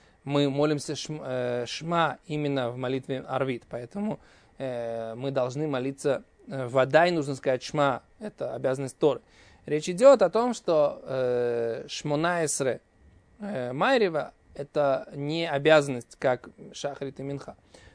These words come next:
Но в наше время мы говорим, что вода однозначно это, э, обязанность мит-, бетор лифахот, бетор мина, как минимум, как обычай. Но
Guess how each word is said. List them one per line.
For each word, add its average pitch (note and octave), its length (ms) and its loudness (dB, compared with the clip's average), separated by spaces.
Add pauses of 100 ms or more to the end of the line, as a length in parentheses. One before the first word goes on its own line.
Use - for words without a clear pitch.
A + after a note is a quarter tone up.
(100)
Но F#3 400 4
в C#3 160 -8
наше D#3+ 260 -4
время G3+ 200 0
мы F#3 100 -4
говорим, F3 240 -4
что E3 300 -4
вода D3+ 380 2
однозначно D3 460 -6
это, C#3 880 -8
э, - 40 -6
обязанность D#3 500 -2
мит-, C3 180 -8 (100)
бетор C#3+ 440 4 (320)
лифахот, D3 520 2
бетор D#3 300 0
мина, D3 280 -2
как - 160 -14
минимум, D#3+ 280 -2
как C#3 180 -2
обычай. - 320 -4
Но E3 280 4